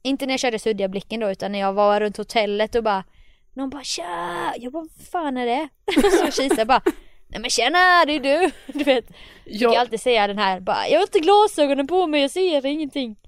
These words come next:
Speaker 2: Åh, du blir gammal. Men, eh,
Speaker 1: Ja.
Speaker 2: jobbigt då för dig om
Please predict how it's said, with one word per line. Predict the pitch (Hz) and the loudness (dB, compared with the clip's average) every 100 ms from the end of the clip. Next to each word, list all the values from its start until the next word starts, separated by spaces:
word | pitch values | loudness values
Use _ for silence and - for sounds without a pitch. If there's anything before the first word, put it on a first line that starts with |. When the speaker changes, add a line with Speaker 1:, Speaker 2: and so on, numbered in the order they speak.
| - - | -16 -12
Speaker 2:
Åh, | - 190 - - 233 | -10 -10 -12 -14 -14
du | 233 240 | -10 -10
blir | 220 | -10
gammal. | - 208 339 214 175 - - - - - | -8 -4 -2 -2 -4 -10 -14 -14 -16 -14
Men, | - 226 - 160 | -4 -4 -4 -6
eh, | 247 247 - - 226 214 | -2 -2 -4 -6 -6 -6
Speaker 1:
Ja. | 277 240 220 | -8 -10 -8
Speaker 2:
jobbigt | 254 220 196 208 | -4 -4 -4 -2
då | 247 | -2
för | 240 | 0
dig | 233 220 196 | 0 2 0
om | - 208 190 | -2 -4 -6